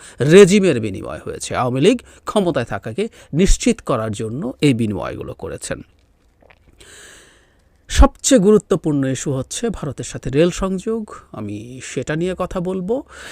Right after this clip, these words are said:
কিন্তু আরও দুটো ইস্যু নিয়ে আমি একটু কথা বলতে চাই, তারপর ওটা নিয়ে কথা বলবো। এ দুটো আমার কাছে ইম্পর্ট্যান্ট মনে হয়। এর মধ্যে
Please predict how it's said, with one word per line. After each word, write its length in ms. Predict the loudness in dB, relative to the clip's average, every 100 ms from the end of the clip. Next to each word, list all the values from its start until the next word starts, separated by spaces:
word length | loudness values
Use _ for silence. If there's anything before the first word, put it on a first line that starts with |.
| -2
কিন্তু 160 | 4 4 8
আরও 260 | 10 12
দুটো 260 | 12 10 10
ইস্যু 200 | 10 6
নিয়ে 140 | 6
আমি 120 | 4
একটু 160 | 0 -2
কথা 240 | -4 -4
বলতে 260 | -8 -8 -8
চাই, 180 | -6 -6
তারপর 460 | -4 -6 -4 -6
ওটা 220 | -6 -8 -12
নিয়ে 180 | -12 -12
কথা 200 | -10 -6
বলবো। 320 | -6 -6 -2
এ 120 | 2
দুটো 280 | 4 6 8
আমার 180 | 8 4
কাছে 200 | 0 -4
ইম্পর্ট্যান্ট 540 | -2 -2 -2 -2 -6
মনে 160 | -10 -12
হয়। 240 | -12 -12 -14 _ -20 -20 -20 -20 -16 8
এর 160 | 10 12
মধ্যে 260 | 10 10